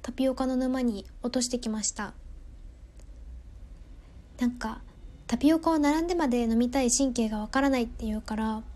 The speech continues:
「今日雨なんでタピオカ多分空いてますよ」って。そしたら見事にハマってましたね。ミルクティーと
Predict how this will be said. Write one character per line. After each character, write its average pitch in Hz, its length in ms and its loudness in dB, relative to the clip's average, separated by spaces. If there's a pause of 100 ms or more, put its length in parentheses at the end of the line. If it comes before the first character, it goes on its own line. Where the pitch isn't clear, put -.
(1160)
「今 302 80 4
日 294 40 4
雨 339 120 2
な 294 140 4
ん 233 100 4
で 220 300 -6 (140)
タ 226 100 -2
ピ 269 120 6
オ 294 40 6
カ 285 100 0
多 320 100 2
分 285 120 2
空 262 160 2
い 269 60 0
て 285 60 -2
ま 294 120 0
す 277 140 -2
よ」 240 280 0
っ - 160 -10
て。 - 160 -8 (1040)
そ - 140 -2
し - 80 0
た 311 100 2
ら 254 140 0
見 233 160 0
事 311 180 0
に 226 80 0
ハ 220 120 -2
マ 240 120 4
っ 247 40 -8
て 254 100 -4
ま 262 120 0
し 240 60 -2
た 214 100 -6
ね。 220 180 -8 (840)
ミ 240 60 8
ル 277 120 10
ク - 120 -8
テ 277 100 2
ィ 247 40 2
ー - 40 2
と 220 280 -4